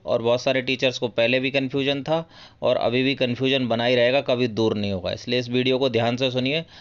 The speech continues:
ज़्यादा बड़ा वीडियो नहीं है। एक तो सबसे पहले हम देखेंगे कक्षा शिक्षण हेतु वार्षिक कैलेंडर, कौन सी कक्षा को किस किताब से पढ़ाना है,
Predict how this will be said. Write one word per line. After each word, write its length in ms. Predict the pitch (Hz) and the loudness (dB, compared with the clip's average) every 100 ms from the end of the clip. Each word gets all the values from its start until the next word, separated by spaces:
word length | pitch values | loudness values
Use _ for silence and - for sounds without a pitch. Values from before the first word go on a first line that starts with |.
| - | -8
ज़्यादा 240 | 110 110 120 | -2 2 4
बड़ा 180 | 123 | 4
वीडियो 320 | 117 117 120 113 | 2 2 2 2
नहीं 180 | 101 | 0
है। 160 | 92 95 _ _ _ - - - - - - - - _ 127 | -6 -10 _ _ _ -20 -20 -20 -20 -20 -20 -20 -20 _ -6
एक 160 | 127 | -2
तो 140 | - 160 | 0 0
सबसे 320 | - 131 147 | 0 -2 0
पहले 220 | 143 147 | 2 2
हम 100 | 147 | 2
देखेंगे 340 | 139 139 151 160 | 2 0 0 0
कक्षा 320 | 143 - 143 | 0 0 -2
शिक्षण 380 | - 135 - 135 | 0 -2 0 2
हेतु 220 | 135 139 | 2 2
वार्षिक 420 | 113 107 104 131 - | 2 0 0 -4 0
कैलेंडर, 400 | 123 127 147 175 - _ - - - _ | 0 0 -2 -4 -10 _ -20 -20 -20 _
कौन 220 | - 127 135 | 0 2 2
सी 160 | 147 | 0
कक्षा 340 | 143 127 - 135 | -2 -2 -2 0
को 160 | 156 | 0
किस 280 | 147 - 131 | -2 -4 -4
किताब 300 | - 123 110 | -4 -2 -2
से 160 | 107 131 | 0 -2
पढ़ाना 360 | 123 117 120 127 | 0 0 0 -2
है, 200 | 151 | -4